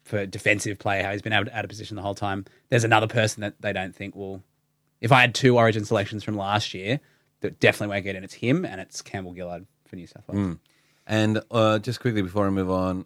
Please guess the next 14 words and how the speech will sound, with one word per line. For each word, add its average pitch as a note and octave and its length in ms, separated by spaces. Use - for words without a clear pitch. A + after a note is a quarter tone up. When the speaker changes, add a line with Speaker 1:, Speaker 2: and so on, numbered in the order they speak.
Speaker 2:
no, G2+ 160
that F#2+ 160
was F#2 120
a F2+ 40
good E2+ 120
segue, D#2 280
so - 80
let's E2+ 140
do E2+ 60
that. F2 140
At C#3 200
Woodward A#2+ 440
underscore G#2+ 400
Curtis, A2+ 400